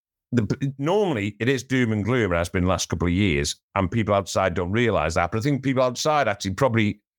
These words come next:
look at it, uh, probably think it's more doom and gloom than it is. I think Evertonians are, I think it'll be a cracking atmosphere at Goodison Park. I don't think Everton fans are as pessimistic as maybe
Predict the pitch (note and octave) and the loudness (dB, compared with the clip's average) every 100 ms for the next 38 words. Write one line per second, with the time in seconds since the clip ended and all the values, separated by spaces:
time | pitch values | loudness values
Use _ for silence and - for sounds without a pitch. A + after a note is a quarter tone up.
0 | _ A#2+ A2 A2+ G2 - G#2+ - C3+ A2+ | _ -2 0 0 0 -2 -2 0 0 0
1 | A#2+ G#2 G#2 A2 A#2 A2+ A2+ G#2 G2+ G2 | 0 0 0 0 2 2 0 0 0 2
2 | G2 G2 G2+ A#2+ D#2+ F#2+ F#2+ A#2+ A2 A2+ | 2 2 2 2 0 -2 0 0 0 2
3 | G#2 F#2+ G#2+ G2+ F#2+ G2+ G2+ A#2+ D3+ D3+ | 0 0 0 2 2 0 0 0 -2 -2
4 | C3 G2 G2 G2 - A2+ A2 F#2+ F#2+ - | -2 -2 0 0 0 -2 0 -2 -2 0
5 | F2+ D#2+ F2 D#2+ B2+ D#2+ F2+ F2+ _ _ | 0 2 0 0 0 0 0 0 _ _
6 | _ _ _ - F#2 - C3 D3 D3 A2+ | _ _ _ -8 -6 0 0 0 0 -2
7 | - G#2+ F#2 G2+ - G2 F#2+ F#2 F#2+ F2+ | 2 0 0 -2 0 0 0 2 2 2
8 | F2 - G#2+ F2 F#2+ F#2 - F2+ D2 E2 | 0 -2 -4 0 0 0 0 0 0 0
9 | G2 F#2 E2 F#2 F2 | 0 0 2 0 0